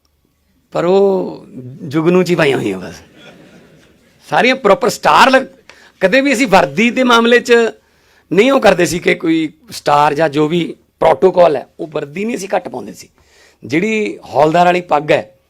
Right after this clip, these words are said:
ਸਾਨੂੰ ਪਤਾ ਹੈ ਕਿ ਹਰ, ਹਰ ਲੜ ਦੇ ਵਿੱਚ ਅਖਬਾਰ ਦਾ ਉਹ ਫੋਲਡ ਕਰਕੇ ਅਖਬਾਰ ਪੈਂਦਾ ਉਹ 'ਚ। ਸਪੈਸ਼ਲੀ ਮੋਹਾਲੀ ਤੋਂ ਦੋ ਬੰਦੇ ਇਹੋ ਜਿਹੇ ਨੇ ਜਿਹੜੇ ਪੱਗ ਬੰਨ੍ਹਦੇ, ਉਹਨਾਂ ਤੋਂ ਬਣਾ ਕੇ ਲਿਆਉਂਦੇ ਹੁੰਦੇ ਸੀ ਅਸੀਂ।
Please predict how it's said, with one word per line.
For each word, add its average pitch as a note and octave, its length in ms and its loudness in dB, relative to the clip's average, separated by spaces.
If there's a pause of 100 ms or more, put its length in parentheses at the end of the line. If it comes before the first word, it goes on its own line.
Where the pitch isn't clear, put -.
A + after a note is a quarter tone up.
(460)
ਸਾਨੂੰ F3 260 -2
ਪਤਾ F3+ 180 2
ਹੈ A#2+ 280 -4
ਕਿ C#3+ 80 -10
ਹਰ, D3+ 280 0
ਹਰ F3+ 300 -2
ਲੜ F#3+ 220 2
ਦੇ E3+ 120 -2
ਵਿੱਚ F3 180 -4
ਅਖਬਾਰ C3+ 440 0 (1400)
ਦਾ C#3 180 0
ਉਹ C3 200 -4 (220)
ਫੋਲਡ C3+ 260 -8
ਕਰਕੇ C#3+ 260 -6
ਅਖਬਾਰ A#2 340 -10
ਪੈਂਦਾ - 300 -14
ਉਹ - 80 -14
'ਚ। - 120 -20 (840)
ਸਪੈਸ਼ਲੀ D#3+ 420 0
ਮੋਹਾਲੀ F#3+ 300 2
ਤੋਂ D#3+ 120 -6
ਦੋ D#3 160 -4
ਬੰਦੇ D#3 400 -6 (180)
ਇਹੋ C#3 120 -6
ਜਿਹੇ D3+ 140 -6
ਨੇ D#3 80 -6
ਜਿਹੜੇ E3 120 -6
ਪੱਗ D3+ 180 -6
ਬੰਨ੍ਹਦੇ, C#3 260 -8
ਉਹਨਾਂ F3 140 -6
ਤੋਂ F#3+ 100 -6
ਬਣਾ F3 240 -2
ਕੇ C#3+ 120 -10
ਲਿਆਉਂਦੇ C#3+ 200 -8
ਹੁੰਦੇ A#2 140 -12
ਸੀ - 120 -18
ਅਸੀਂ। - 160 -18